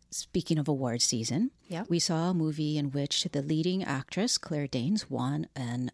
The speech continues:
Speaker 1: was it a Golden Globe Award?
Speaker 2: Golden Globe,
Speaker 1: Golden
Speaker 2: yeah.
Speaker 1: Globe Award.
Speaker 2: Mm-hmm.
Speaker 1: And the name of the movie is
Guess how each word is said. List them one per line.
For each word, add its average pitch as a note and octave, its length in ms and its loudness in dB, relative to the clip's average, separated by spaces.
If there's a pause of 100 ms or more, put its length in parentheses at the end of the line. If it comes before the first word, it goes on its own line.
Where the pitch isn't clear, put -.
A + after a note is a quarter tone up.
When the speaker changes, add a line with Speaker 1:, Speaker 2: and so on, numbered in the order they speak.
(260)
Speaker 1:
was F3 200 2
it E3+ 60 2
a D#3+ 40 -2
Golden E3 300 2
Globe G3 240 0
Award? C4 260 0 (100)
Speaker 2:
Golden F#3 300 0
Globe, D#3 160 -4
Speaker 1:
Golden C3+ 220 2
Speaker 2:
yeah. B3 60 4
Speaker 1:
Globe F4+ 180 4
Award. C3 260 0 (140)
Speaker 2:
Mm-hmm. F3 300 0
Speaker 1:
And D#3+ 200 2
the D#3 40 2
name F3 260 2
of G#3+ 80 2
the A3 40 4
movie E3 320 2
is C#3 160 -6